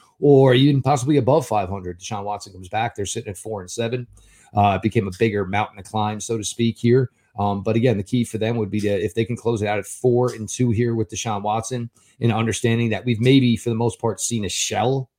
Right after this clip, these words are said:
of Deshaun Watson, uh, you know, the quarterback that we saw all those years in Houston. You know, the Browns will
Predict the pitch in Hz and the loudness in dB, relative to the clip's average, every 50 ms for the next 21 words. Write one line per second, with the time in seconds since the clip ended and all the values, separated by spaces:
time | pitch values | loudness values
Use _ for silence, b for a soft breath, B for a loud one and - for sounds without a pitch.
0 | _ _ _ - 131 113 110 127 - - 135 123 120 120 120 117 117 120 - 135 | _ _ _ -4 -4 0 0 0 0 0 0 -2 -2 -2 -2 -2 -2 -2 -2 -4
1 | 123 120 - _ _ - 127 113 107 107 - 120 110 95 95 95 - 123 120 117 | -4 -6 -8 _ _ -4 -2 0 0 0 0 -2 -4 -4 -4 -4 -4 -4 -4 -2
2 | 120 110 107 - 117 117 - - 117 110 110 110 113 101 95 117 117 98 95 107 | -4 -6 -6 -8 -10 -10 -8 -6 -6 -4 -4 -4 -6 -8 -8 -8 -10 -10 -10 -10
3 | 95 107 120 113 - - 123 110 117 - B B B B B B B B B - | -6 -6 -4 -4 -4 -4 -6 -6 -6 -8 B B B B B B B B B 4
4 | 123 110 90 117 113 110 110 101 110 90 | 6 6 6 4 2 0 0 -2 -4 -6